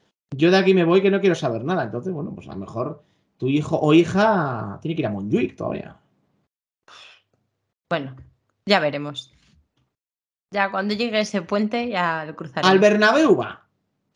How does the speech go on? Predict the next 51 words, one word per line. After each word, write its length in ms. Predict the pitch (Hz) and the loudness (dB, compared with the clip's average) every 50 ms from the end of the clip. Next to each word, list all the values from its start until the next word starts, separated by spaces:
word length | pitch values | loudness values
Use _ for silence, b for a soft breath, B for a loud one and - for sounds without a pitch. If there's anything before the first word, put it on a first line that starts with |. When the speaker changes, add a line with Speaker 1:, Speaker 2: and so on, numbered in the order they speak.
| - | -2
Speaker 2:
Al 180 | - 202 202 202 | 0 2 4 4
Bernabéu 380 | 214 220 220 233 269 359 381 | 6 4 6 4 4 2 2
va 60 | 294 175 | 0 0
a 60 | 147 | 0
ir. 280 | 131 127 117 - - - _ _ _ _ _ _ | -2 -4 -6 -8 -12 -18 _ _ _ _ _ _
Speaker 1:
Ya 60 | - - | -20 -20
está. 160 | - _ _ _ _ _ _ _ _ _ _ _ _ _ _ _ | -20 _ _ _ _ _ _ _ _ _ _ _ _ _ _ _
Speaker 2:
Eso 220 | - 262 254 - 359 | -2 -2 0 2 4
es 60 | - | 6
lo 60 | 294 | 6
Speaker 1:
Tito 60 | 277 - | 6 6
Speaker 2:
único 140 | 254 214 185 | 4 4 4
Speaker 1:
Flor 120 | 196 214 | 6 6
Speaker 2:
que 60 | 214 | 6
Speaker 1:
en 60 | 240 - | 4 4
Speaker 2:
me 60 | 202 | 2
Speaker 1:
un 60 | 180 | 0
palco 180 | - - 165 160 | 0 0 0 2
Speaker 2:
importa. 200 | - 143 156 156 | 2 2 4 4
Speaker 1:
vip 260 | 180 220 269 262 _ | 4 2 2 -2 _
para 260 | - 170 151 147 139 143 143 | -6 -4 -2 -2 -2 -2 -2
el 60 | 147 | -2
niño, 320 | 175 226 254 254 262 247 | -2 -4 -4 -4 -4 -2
la 100 | 196 170 | -2 -2
niña 360 | 190 233 269 285 302 320 302 202 | -2 -2 -2 -2 -2 -2 -2 -2
y 60 | 95 | -4
ya 60 | 90 | -8
está. 200 | - - _ _ _ _ _ _ _ _ - | -12 -14 _ _ _ _ _ _ _ _ -16
Speaker 2:
Exacto, 540 | 180 - - 143 143 - _ - - 143 - _ _ | -14 -10 -10 -10 -12 -12 _ -20 -20 -20 -20 _ _
exacto, 380 | 143 _ 151 147 - _ - | -20 _ -20 -20 -18 _ -14
ya 140 | 151 139 135 | -12 -12 -12
está. 380 | 135 131 131 - 143 - - _ _ B B B B B B B B B | -14 -16 _ -16 -16 -16 -16 _ _ B B B B B B B B B
Y 120 | 160 165 160 | -6 -6 -4
que 100 | 175 165 | -6 -4
conozca 560 | - 160 156 156 156 - - 196 185 180 175 | -4 -2 -2 -2 -4 -2 0 2 2 2 2
a 180 | 170 - 165 160 | 0 -4 -4 -4
Bellingham. 580 | 160 170 185 202 220 214 175 151 135 135 135 131 131 _ _ _ _ _ _ _ _ _ _ _ _ _ _ _ _ _ _ _ - | -2 -2 -4 -4 -6 -6 -8 -10 -12 -14 -18 -20 _ _ _ _ _ _ _ _ _ _ _ _ _ _ _ _ _ _ _ _ -20
Speaker 1:
Hostia, 220 | - _ 127 113 | -14 _ -10 -8
Bellingham, 360 | 104 104 101 98 95 95 107 107 | -8 -8 -8 -8 -10 -10 -12 -14
eh. 80 | 92 - - b b b b b b | -16 -18 -20 b b b b b b
Una, 220 | 151 175 240 240 214 | 0 0 2 2 0
una 160 | 226 247 247 | -2 -2 0
pregunta, 500 | 311 285 233 185 160 143 131 131 120 - 135 | 0 0 0 0 0 0 -2 -2 -4 -4 -4
eh, 120 | 135 131 123 | -6 -2 -2
además 460 | 123 113 101 92 107 120 135 160 170 | 0 0 -2 -2 -4 -2 0 0 2
la 80 | 202 202 | 2 2
he 40 | 190 | 4
pensado, 580 | 190 160 156 - 175 165 165 151 147 147 139 - | 2 2 2 2 2 2 4 4 2 0 0 2
hoy 100 | 175 185 | 2 2
sí 160 | 185 - 208 | 2 0 -4
que, 240 | 190 190 - - | -6 -8 -8 -12